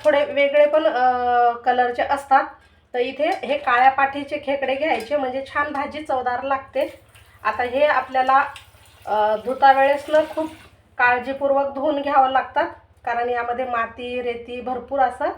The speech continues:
घाण असते. तर हे चांगलं दोन चार पाण्याने किंवा त्याहीपेक्षा जास्त, म्हणजे जोपर्यंत स्वच्छ पाणी निघत नाही तोपर्यंत हे आपल्याला असे धुवायचे आहेत.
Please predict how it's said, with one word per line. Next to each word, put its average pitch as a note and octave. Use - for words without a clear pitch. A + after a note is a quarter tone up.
घाण B3+
असते. D4+
तर B3+
हे B3+
चांगलं B3
दोन C4
चार D4
पाण्याने C4
किंवा C#4
त्याहीपेक्षा C#4+
जास्त, C#4
म्हणजे C#4+
जोपर्यंत C#4
स्वच्छ D4+
पाणी D4+
निघत D4+
नाही D#4
तोपर्यंत D4+
हे E4+
आपल्याला C4
असे C4
धुवायचे C4
आहेत. D4+